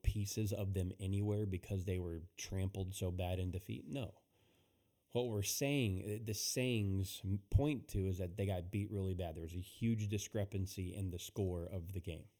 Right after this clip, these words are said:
right? Same way that they're using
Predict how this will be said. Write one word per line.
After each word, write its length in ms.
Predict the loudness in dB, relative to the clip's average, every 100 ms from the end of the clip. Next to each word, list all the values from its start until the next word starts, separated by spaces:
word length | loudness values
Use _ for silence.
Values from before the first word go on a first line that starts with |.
| _
right? 260 | -4 -2 -2 -6 _ _ _ _ _ _ _ _ _ _
Same 400 | -2 4 6 6
way 300 | 4 2 0
that 100 | -2
they're 220 | 0 2 2
using 600 | 2 2 2 0 -2